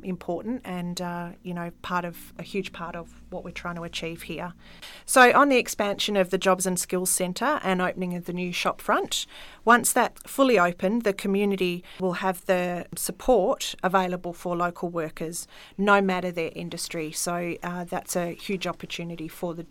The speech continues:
the general community in Collie. The Jobs and Skills Centre is really a one-stop shop for local workers and local workers who are looking to either transition into new roles,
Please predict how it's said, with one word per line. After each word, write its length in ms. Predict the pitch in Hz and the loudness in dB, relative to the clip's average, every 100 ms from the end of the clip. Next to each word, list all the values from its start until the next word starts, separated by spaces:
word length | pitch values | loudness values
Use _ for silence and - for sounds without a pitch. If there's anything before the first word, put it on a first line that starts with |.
| - | -12
the 160 | - 170 - | -10 -10 -10
general 280 | - 165 160 | -8 -6 -8
community 520 | 156 165 160 160 151 | -10 -12 -10 -10 -10
in 100 | 151 | -12
Collie. 400 | 196 170 165 156 - - - - - - - - | -10 -8 -8 -12 -16 -20 -20 -20 -20 -20 -20 -8
The 80 | 202 | 6
Jobs 280 | 277 339 | 8 8
and 100 | 359 | 2
Skills 300 | - - 233 | 0 2 2
Centre 300 | 233 214 190 | 2 0 0
is 120 | 196 190 | -2 2
really 240 | 240 254 | 4 4
a 80 | 196 | 4
one-stop 540 | 190 190 185 185 - | 4 2 0 0 -2
shop 280 | - 202 - | 0 0 0
for 140 | - | -4
local 340 | 185 180 - 180 | -2 -2 -4 -4
workers 680 | 180 190 - 370 381 - - - - - - | -4 -4 -4 -4 -4 -8 -10 -20 -20 -20 -2
and 420 | 196 196 196 196 190 | 2 2 0 -2 2
local 300 | 202 196 196 | 2 4 2
workers 340 | 196 190 190 | 2 2 -4
who 100 | 190 | -2
are 60 | 185 | -2
looking 300 | 185 202 185 | -2 -6 -6
to 160 | - | -2
either 180 | 180 180 | -2 -2
transition 640 | 175 185 170 185 202 - | -4 -4 -4 -4 -2 0
into 300 | 202 190 - | 0 -2 -4
new 180 | 190 180 | -4 -2
roles, 480 | 180 180 180 175 175 | 0 0 0 -4 -6